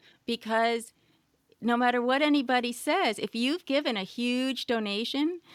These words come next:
I mean, there's just a human nature. If we all, like, say we had some uncle who just, like, didn't have any kids and had a man of means, and he would send us a big birthday present of cash every year, and then someday he's like, "Hey, I need a favor."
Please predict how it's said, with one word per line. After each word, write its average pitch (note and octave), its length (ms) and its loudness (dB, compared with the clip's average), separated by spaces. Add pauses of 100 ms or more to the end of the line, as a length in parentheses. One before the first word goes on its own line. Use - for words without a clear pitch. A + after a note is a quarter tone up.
(120)
I B3+ 80 2
mean, C#4+ 160 8
there's D4+ 140 4
just D#4+ 180 -4
a D#4 40 0
human C#4+ 320 2
nature. C4 280 2
If G#3+ 120 -2
we C4+ 140 -2
all, B3+ 220 6
like, A#3 140 -2
say C4+ 180 0
we C4 140 0
had A#3 260 2
some A#3 280 -2
uncle B3 360 4
who G#3+ 260 2
just, A3 220 -4
like, G#3 180 0
didn't G3 260 -2
have A#3 120 4
any C4 120 2
kids A#3+ 420 4
and A3+ 140 0
had A3 260 2
a G3+ 100 -8
man A3 300 2
of A#3 80 -4
means, A3+ 260 -2
and B3 100 0
he A#3+ 60 0
would B3 120 -4
send B3+ 180 0
us B3 80 -2
a C4 40 -6
big A#3+ 200 -4
birthday C4 300 0
present G#3+ 420 0 (260)
of A3 200 0
cash E4+ 440 8
every A3 260 0
year, G3+ 420 -2 (360)
and A#3+ 140 2
then B3 120 2
someday B3+ 340 0
he's B3 160 -2
like, A3+ 140 -2
"Hey, D4+ 140 -4
I D4 120 0
need F#4+ 180 -2
a G#3 60 -4
favor." A3 640 -2